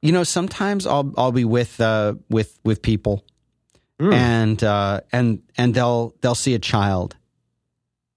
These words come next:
Speaker 1: and they'll say, "Oh, loo-, look at, look at the little child. Look at how adorable the little child is."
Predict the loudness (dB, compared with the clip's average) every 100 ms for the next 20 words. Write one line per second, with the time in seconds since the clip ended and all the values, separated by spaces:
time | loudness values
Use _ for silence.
0 | _ 0 2 0 0 0 -4 -8 -4 0
1 | 0 0 -2 -8 _ 0 2 2 -2 -4
2 | -2 0 0 0 -2 -2 -4 -2 -2 0
3 | -4 -6 -12 _ _ _ -4 -2 0 -2
4 | 0 0 0 0 2 2 0 2 0 -2
5 | 0 0 2 0 0 0 -4